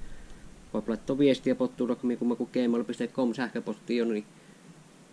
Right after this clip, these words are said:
siinä tapauksessa kun haluaa heti, niin saa tuota se hoettu. Onnistuu, onnistuu kyllä, että. Mutta näillä lähdetään sitten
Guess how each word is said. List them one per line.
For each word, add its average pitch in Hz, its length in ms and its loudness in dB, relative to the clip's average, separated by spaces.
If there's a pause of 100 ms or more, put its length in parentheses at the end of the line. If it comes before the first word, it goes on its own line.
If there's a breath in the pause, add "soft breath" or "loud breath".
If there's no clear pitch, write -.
(580)
siinä 120 220 2
tapauksessa - 340 -8
kun 120 140 2
haluaa 120 300 4
heti, 123 240 4
niin 113 140 2 (1160)
saa 107 120 -2 (140)
tuota 113 260 0 (180)
se 117 140 0
hoettu. 120 520 2
Onnistuu, 156 580 8
onnistuu 143 400 8
kyllä, 123 260 6
että. - 260 -8 (1600 loud breath)
Mutta - 180 0
näillä 127 240 6
lähdetään 120 400 0
sitten 110 280 -2